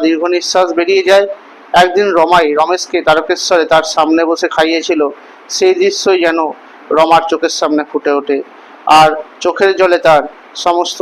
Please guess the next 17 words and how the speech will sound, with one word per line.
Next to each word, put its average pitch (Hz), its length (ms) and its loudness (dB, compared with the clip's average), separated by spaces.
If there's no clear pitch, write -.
মুখ 160 120 -2
ভেসে 165 320 -4
যেতে 147 240 -2
থাকে। 139 220 -4
অর্থাৎ 208 300 2
লেখক 202 300 2
এই 202 100 2
গল্পটির 190 500 2
মাধ্যমে 175 340 0
সমাজের 180 380 2
দুটি 214 200 0
দিকের 202 280 2
ছবি 202 300 0
পাঠকদের 175 480 0
সামনে 165 240 0
তুলে 165 240 0
ধরেছেন। 147 340 -2